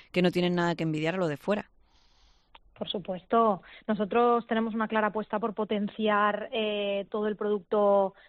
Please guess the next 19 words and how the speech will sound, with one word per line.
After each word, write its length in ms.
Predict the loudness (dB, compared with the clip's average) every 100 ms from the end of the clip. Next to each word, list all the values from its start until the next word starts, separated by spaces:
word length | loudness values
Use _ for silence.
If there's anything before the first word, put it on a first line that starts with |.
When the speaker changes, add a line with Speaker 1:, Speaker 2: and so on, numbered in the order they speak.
| -6
Speaker 2:
de 60 | -2
cercanía, 680 | -2 -2 -2 0 2 2 2
todo, 540 | 0 2 4 4 0 -4 -4
poner 240 | 2 4 4
en 120 | 6
valor 340 | 6 6 6
la, 260 | 6 4 4 -2
la 180 | -2 0
zona 220 | 0 2
y 40 | 2
ubicación 560 | 0 0 0 2 2
donde 180 | 2 -2
el 60 | -2
hotel, 440 | 0 2 4 4
eh, 240 | 2 0 -2
tiene 200 | 0 0
el 100 | 0
privilegio 600 | 0 0 2 0 0 0
de, 400 | 2 2 2 -2